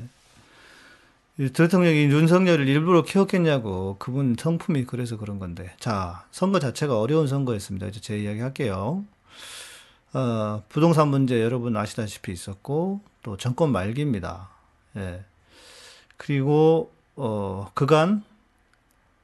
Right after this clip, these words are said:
아, 많이 이겼어요. 예. 어, 많이 이겼어요. 선거를 네 번이나 쭈루룩 이겼습니다. 예. 그러니까 사람들이 그런 거 있어요. 괜히 약자의 편에 서게 되는 그런 느낌도 있어요. 그러니까,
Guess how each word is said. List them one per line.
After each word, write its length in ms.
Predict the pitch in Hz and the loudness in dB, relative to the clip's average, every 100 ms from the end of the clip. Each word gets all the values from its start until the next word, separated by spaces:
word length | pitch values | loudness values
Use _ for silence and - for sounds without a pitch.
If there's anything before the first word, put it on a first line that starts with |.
| _ | _
아, 360 | 101 92 92 92 | -12 -10 -10 -8
많이 300 | 95 147 147 | -2 0 0
이겼어요. 640 | 101 110 117 147 139 131 - _ _ 127 | -2 -6 -6 -4 -4 -6 -12 _ _ -12
예. 300 | 104 95 101 _ _ _ _ _ _ _ _ _ _ _ _ _ _ | -10 -10 -14 _ _ _ _ _ _ _ _ _ _ _ _ _ _
어, 720 | 131 117 107 107 107 104 107 98 | -8 -6 -4 -6 -8 -8 -8 -8
많이 340 | 101 123 147 113 | -2 0 0 0
이겼어요. 560 | 117 117 - 123 120 - _ _ _ _ _ _ _ _ - | -2 -4 -2 -2 -2 -10 _ _ _ _ _ _ _ _ -20
선거를 420 | - - 180 165 120 | -10 -2 2 2 2
네 140 | 123 | 2
번이나 380 | 170 196 185 127 | 4 4 2 0
쭈루룩 380 | - 147 143 104 | -4 -6 -4 -4
이겼습니다. 680 | 113 117 - 117 104 87 - _ - | -4 -6 -4 -6 -6 -10 -16 _ -14
예. 280 | 101 92 98 _ _ _ _ _ _ _ _ _ _ | -10 -10 -12 _ _ _ _ _ _ _ _ _ _
그러니까 200 | - 131 | -6 -4
사람들이 840 | 143 170 190 165 156 143 151 160 | 2 4 4 4 2 4 4 2
그런 240 | 135 147 180 | 2 0 2
거 100 | 151 | 0
있어요. 520 | 135 131 113 113 117 | 0 -4 -2 -2 -6
괜히 380 | - 147 147 143 | -4 -4 -2 -2
약자의 720 | 101 - 180 170 156 139 127 | -4 -2 2 4 6 2 0
편에 300 | - 165 160 | -2 0 0
서게 320 | 147 156 156 | -2 -4 -4
되는 260 | 131 101 98 | -2 -6 -8
그런 240 | - 107 | -8 -6
느낌도 400 | 101 - 110 95 | -6 -6 -8 -8
있어요. 260 | 98 - 101 | -10 -10 -10
그러니까, 840 | 104 104 104 98 95 110 101 98 | -8 -8 -8 -6 -4 -4 -6 -8